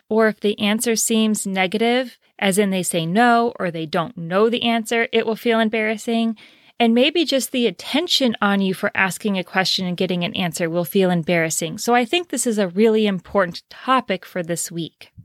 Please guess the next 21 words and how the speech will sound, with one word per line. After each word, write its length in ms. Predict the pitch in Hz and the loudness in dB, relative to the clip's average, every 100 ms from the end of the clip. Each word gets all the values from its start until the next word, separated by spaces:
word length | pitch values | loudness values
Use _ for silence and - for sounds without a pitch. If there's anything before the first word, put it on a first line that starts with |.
| _ - | _ -2
Let's 200 | 240 - | -2 0
start 340 | - 233 254 | 0 2 2
by 120 | 302 | -2
talking 340 | 269 233 214 226 | 0 0 2 0
about 240 | 226 190 | 0 0
what 180 | 190 208 | 2 2
embarrassment 760 | 226 214 202 190 190 - 190 175 _ - | 2 2 4 2 0 -2 -4 -6 _ -4
is. 640 | 202 190 147 - - - - _ _ - | 2 2 2 -4 -6 -6 -10 _ _ 0
Embarrassment 800 | 220 214 233 285 311 - 247 220 _ 220 | 2 4 4 2 0 0 0 0 _ 0
is 420 | 214 208 202 - | 4 4 0 -2
an 100 | 202 | -2
emotion 460 | 190 180 185 - 190 | -2 -2 -2 -2 -2
that 60 | 180 | -4
has 260 | 175 175 | -4 -4
a 60 | 185 | -6
very 600 | 170 180 254 330 320 277 | -8 -2 2 2 2 0
strong 680 | 226 - - 214 214 208 196 | -2 -4 0 2 4 4 2
physical 920 | 175 _ 208 185 196 - 190 175 170 165 | -4 _ 0 2 0 0 0 2 0 -2
component 800 | 190 175 - 294 302 196 - - | -8 -8 -4 0 2 0 -2 -6
to 140 | 196 | -2
it, 140 | 175 | -2